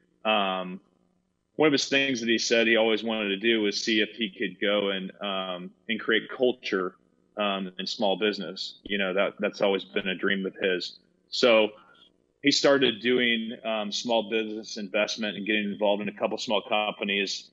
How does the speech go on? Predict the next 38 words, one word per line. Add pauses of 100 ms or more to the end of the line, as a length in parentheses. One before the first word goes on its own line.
(120)
um, (280)
around
the
same
time
that
I
left
school. (440)
And
so,
um, (520)
he
needed, (220)
you
know,
some
help
managing
the
books.
And
so
I
started
doing
some
book
work
for, (460)
um,
a
snow
removal
company
that
he
had